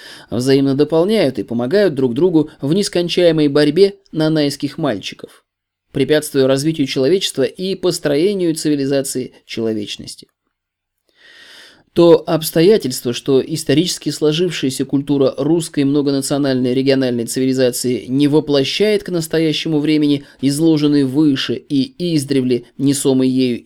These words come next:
идеал, цивилизацию человечности, и преисполнена самых разнообразных пороков, ставших нормой жизни, не означает, что этот идеал иллюзорен или несбыточен. Он —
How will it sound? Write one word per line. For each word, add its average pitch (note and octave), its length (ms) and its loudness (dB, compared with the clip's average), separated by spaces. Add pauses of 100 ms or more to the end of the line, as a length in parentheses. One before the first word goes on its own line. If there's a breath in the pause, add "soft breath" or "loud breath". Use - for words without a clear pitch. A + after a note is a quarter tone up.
идеал, B2 540 -2 (240)
цивилизацию B2 720 -4
человечности, A#2+ 720 -6 (320 loud breath)
и A2+ 100 0
преисполнена F3+ 720 2
самых G3+ 380 0
разнообразных F#3+ 920 0
пороков, D3 560 0 (280 loud breath)
ставших - 540 -2
нормой C3+ 400 2
жизни, G#2+ 480 -6 (240)
не F3 220 0
означает, F3+ 680 0
что - 200 -4
этот D3 420 -2
идеал C#3+ 540 2
иллюзорен C3 580 0
или C3 240 -2
несбыточен. C3 720 -4 (1300 loud breath)
Он — F#3 440 6